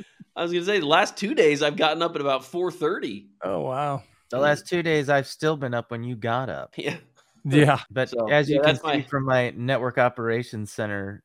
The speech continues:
Speaker 3: sign behind me, so a lot of my work happens during those hours, so.
Speaker 1: I'm, I'm probably jumping the gun on the whole track thing anyway. It's just my, you know, most recent shiny object that I've been attracted to.
Speaker 3: I didn't
Speaker 1: Although
Speaker 3: say anything because I thought, "Well, he's gonna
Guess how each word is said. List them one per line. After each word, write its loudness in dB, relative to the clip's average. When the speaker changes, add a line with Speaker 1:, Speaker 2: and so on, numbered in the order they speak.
Speaker 3:
sign -2
behind -6
me, -8
so -6
a -4
lot 2
of -4
my -4
work -8
happens -6
during -10
those -12
hours, -8
so. -10
Speaker 1:
I'm, 2
I'm 0
probably 4
jumping -2
the -2
gun -2
on -2
the -2
whole -2
track -2
thing -6
anyway. -4
It's -8
just -8
my, -4
you -6
know, -2
most -6
recent -6
shiny -6
object -2
that -8
I've -6
been -6
attracted -6
to. -10
Speaker 3:
I 8
didn't 8
Speaker 1:
Although 8
Speaker 3:
say 2
anything 0
because 0
I 4
thought, 8
"Well, 4
he's -4
gonna 2